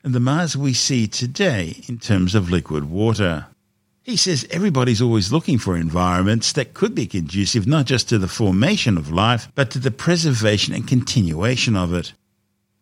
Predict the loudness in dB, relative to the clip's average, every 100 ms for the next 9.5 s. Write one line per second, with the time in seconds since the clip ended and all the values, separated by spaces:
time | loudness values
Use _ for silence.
0 | _ -2 0 2 2 0 0 0 0 0
1 | 2 0 0 0 0 0 0 -2 -2 0
2 | 2 0 2 2 2 2 2 2 2 2
3 | 0 0 -2 0 0 0 2 0 0 0
4 | 0 2 0 0 0 0 0 0 0 0
5 | 0 0 0 2 2 2 2 2 0 0
6 | -2 -4 -4 -4 -2 0 -2 -4 -2 -2
7 | 0 -2 0 0 0 2 0 -2 -2 0
8 | -2 -4 -4 -4 -2 2 2 2 0 0
9 | 2 2 2 0 -2